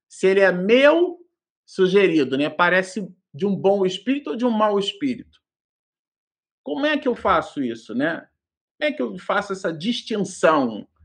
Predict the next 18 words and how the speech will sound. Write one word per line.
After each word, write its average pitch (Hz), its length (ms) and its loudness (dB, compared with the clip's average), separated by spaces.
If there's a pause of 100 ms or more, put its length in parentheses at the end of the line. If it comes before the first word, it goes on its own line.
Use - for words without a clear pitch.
(540)
É, 156 400 2
vejam, 156 720 4 (380)
é, - 140 -2 (140)
é, - 260 -4
essa 294 220 2
distinção, 220 680 -2
ela 220 120 4
tá 220 160 0
associada 202 1080 2 (540)
a, 135 1120 2 (760)
àquilo 180 340 2
que 233 60 -2
a 214 60 4
gente 208 200 0
comentou, 214 640 0
né? 139 140 0
Essa 160 240 -4
visão 170 480 -4